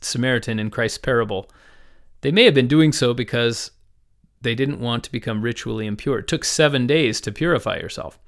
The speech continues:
and during which time they wouldn't be allowed to perform their duties in the temple. So if you were, if you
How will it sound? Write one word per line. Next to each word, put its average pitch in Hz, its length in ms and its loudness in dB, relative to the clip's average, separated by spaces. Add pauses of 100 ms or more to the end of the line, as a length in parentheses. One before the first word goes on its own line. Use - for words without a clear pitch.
(560)
and 120 180 -6
during 147 240 4
which - 180 0
time 120 200 -2
they 117 80 0
wouldn't 123 240 -4
be 120 140 -2
allowed 113 360 0
to 107 500 -2 (100)
perform 113 360 -4
their 107 120 -2
duties 107 360 -4
in - 100 -10
the 101 60 -8
temple. - 460 -14 (840)
So 127 520 0
if 139 220 -6
you 202 560 0
were, 160 460 2
if 143 160 -4
you 170 220 -6